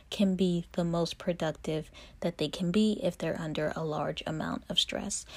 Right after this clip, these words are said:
So I hope you enjoyed this episode of Multitasking and Blocking Distractions.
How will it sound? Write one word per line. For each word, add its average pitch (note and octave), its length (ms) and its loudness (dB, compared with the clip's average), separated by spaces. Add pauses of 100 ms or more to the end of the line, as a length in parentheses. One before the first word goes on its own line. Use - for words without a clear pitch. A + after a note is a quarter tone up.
(220)
So A#3 360 2
I A3 80 2
hope C4 260 2
you C4+ 100 8
enjoyed G3+ 420 6
this F#3 200 2
episode F3+ 460 4 (100)
of F3 400 0
Multitasking G3 960 2
and F3 160 0
Blocking E3 540 -2 (100)
Distractions. G3+ 920 2